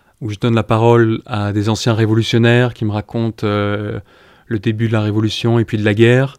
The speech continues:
euh, je vais pas forcément aller parler à des gens, euh, pro-régime et puis pro-turc et puis pro-kurde.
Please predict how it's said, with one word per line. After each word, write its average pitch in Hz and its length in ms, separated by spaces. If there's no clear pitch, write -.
euh, 104 1200
je 107 120
vais 110 80
pas 120 160
forcément 127 800
aller 113 240
parler 107 480
à 117 80
des 107 140
gens, 113 340
euh, 104 260
pro-régime 113 680
et 110 40
puis - 140
pro-turc - 640
et 117 60
puis - 160
pro-kurde. 123 640